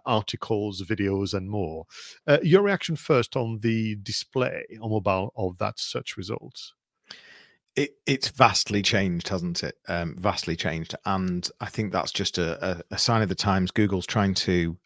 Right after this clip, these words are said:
Speaker 2: uh, keep up with the, the times and is taking on board some of the stuff we've just been talking about. You know, what's the experience like when on a mobile phone? Google, don't forget, Google search was designed for desktop.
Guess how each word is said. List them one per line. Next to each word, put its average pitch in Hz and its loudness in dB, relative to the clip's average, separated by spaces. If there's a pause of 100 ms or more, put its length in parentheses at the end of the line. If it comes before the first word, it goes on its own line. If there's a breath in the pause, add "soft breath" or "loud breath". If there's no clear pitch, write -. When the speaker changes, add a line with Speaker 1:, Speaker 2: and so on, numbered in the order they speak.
(120)
Speaker 2:
uh, 82 0 (200)
keep - -4 (300)
up - 4
with 104 0
the, 85 -2 (120)
the - 0
times 87 0 (420 loud breath)
and 90 0 (160)
is 95 2
taking 117 2
on 101 0
board 101 2
some 120 0
of 110 2
the 104 0
stuff - 2
we've 110 4
just - -2
been 117 2
talking 120 2
about. 87 2
You 92 2
know, 92 4
what's 98 4
the 104 -2
experience 95 2
like 95 2
when 101 0
on 101 -2
a 98 -4
mobile 98 0
phone? 123 4 (300 loud breath)
Google, 123 8
don't 123 8
forget, 110 6
Google 104 4 (160 loud breath)
search - 8
was 98 2
designed 107 4
for - 2
desktop. 98 2